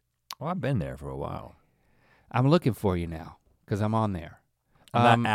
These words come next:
Speaker 1: I'm not an active poster or commenter.
Speaker 2: I got a new phone. Eh, you know, I'm not an active phone
Speaker 1: I'm a
Speaker 2: user.
Speaker 1: lurker. I'm like a,
Speaker 2: I
Speaker 1: I'm like a gopher of Reddit.
Speaker 2: But I was like, I should, out of guilt, I should put an app on my phone to,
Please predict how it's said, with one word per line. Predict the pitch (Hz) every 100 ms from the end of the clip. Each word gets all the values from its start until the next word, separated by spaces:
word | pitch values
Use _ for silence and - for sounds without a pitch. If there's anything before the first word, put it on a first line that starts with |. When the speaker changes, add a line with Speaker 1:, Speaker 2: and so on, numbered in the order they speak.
| 110
Speaker 1:
I'm |
not | 113 123 120
an | 98 95
active | 101 101 - 98 82
poster | - 101 98 - 98
or | 92 80
commenter. | - - 92 69 67 -
Speaker 2:
I | 143
got | 196 233
a |
new | 180 165
phone. | - - 131 131 127 _
Eh, | 151 -
you | 180
know, | 190 107
I'm | 151
not | 196 147
an | 110
active | 110 - 107 -
phone | - 120 113
Speaker 1:
I'm | 98 90
a |
Speaker 2:
user. | 82 80
Speaker 1:
lurker. | 87 90 - 76 65 - _ _ _ _ -
I'm | 101
like | 113 123
a, |
Speaker 2:
I |
Speaker 1:
I'm | 110
like | 123 110
a | 82
gopher | 82 95 98 - 73
of | 71 71
Reddit. | 78 71 - - _ -
Speaker 2:
But | 175
I |
was | 170
like, | 170 - -
I | 165
should, | 185 - 190 160 120 - -
out | 185
of | 185 104 104
guilt, | 165 123 -
I | 123
should | 135 143 -
put | 123
an | 123
app | - 123 127
on | 127 113
my | 101
phone | 92 117 101 90 85 - _ _ _ _ _ _ _ _ _
to, | - 120 110 104 101